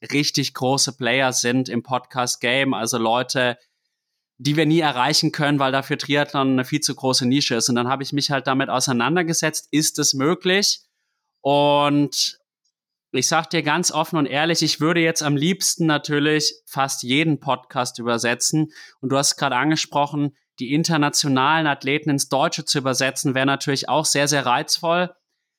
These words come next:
Es ist allerdings im Moment so, dass es, die Folge mit Rico Bogen war jetzt für mich auch in einer gewissen Weise ein Pilotprojekt. Es hat einfach den Hintergrund, es ist sehr, sehr teuer. Also der Podcast mit Rico hat jetzt hundertdreißig Euro gekostet.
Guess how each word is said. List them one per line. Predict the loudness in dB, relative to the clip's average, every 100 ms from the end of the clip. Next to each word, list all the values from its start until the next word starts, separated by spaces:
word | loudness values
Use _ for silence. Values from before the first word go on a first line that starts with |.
| _ _ _ _ -6
Es | -2
ist | 0 2
allerdings | 2 2 0 0
im | 0 2
Moment | 2 2 2
so, | 2 4 4 4 2 -2 _ -20 -20 -20 _
dass | -2 0 2 0
es, | 0 0 2 4 2 0 -2 -8
die | -10
Folge | -2 0 2 0
mit | -2 -2
Rico | -2 -2
Bogen | 0 2 2 2
war | 2 0
jetzt | 0 -2
für | 0
mich | 0 2 0
auch | 0
in | 0
einer | -2 -4 -8
gewissen | -8 -2 0 2 0 0
Weise | 0 0 2
ein | 2 0 -2
Pilotprojekt. | 0 2 0 -2 -4 0 2 0 -4 -8 -12 _ _ _ _ _ _ -6
Es | -2
hat | -2 -2
einfach | -2 -2 -2
den | 2 2
Hintergrund, | 2 2 0 -2 0 0
es | 0
ist | 0 2
sehr, | 2 2
sehr | 0 0
teuer. | 0 2 2
Also | 0 0 0 0
der | 2 2 0
Podcast | -2 -6 -2 -4 -2 -4
mit | -2
Rico | -2 0 0 2 2
hat | 0 -4
jetzt | -4 -4
hundertdreißig | 0 2 0 0 0 0 -2
Euro | 0 0 -2
gekostet. | -4 -2 -2 0 -2 -2